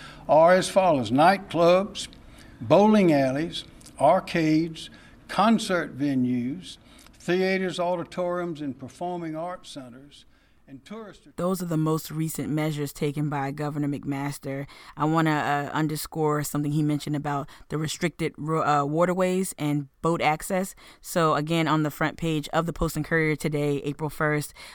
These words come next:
Speaker 2: we have a headline that reads, "No boating, no fishing. Closed waterways bring enforcement challenges,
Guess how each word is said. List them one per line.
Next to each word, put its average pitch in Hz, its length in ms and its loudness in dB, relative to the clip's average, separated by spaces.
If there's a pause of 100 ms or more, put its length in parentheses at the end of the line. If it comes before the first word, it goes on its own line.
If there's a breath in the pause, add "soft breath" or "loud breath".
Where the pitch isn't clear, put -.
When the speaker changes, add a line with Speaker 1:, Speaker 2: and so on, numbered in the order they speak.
Speaker 2:
we 160 200 -2
have 147 240 0
a 147 60 -2
headline 147 380 2
that 147 160 -4
reads, 156 320 -4
"No 156 180 0
boating, 170 580 0
no 156 180 -2
fishing. 190 540 -2 (360 loud breath)
Closed 175 340 0
waterways 165 560 0
bring 156 300 0
enforcement 156 640 -2
challenges, 151 580 -2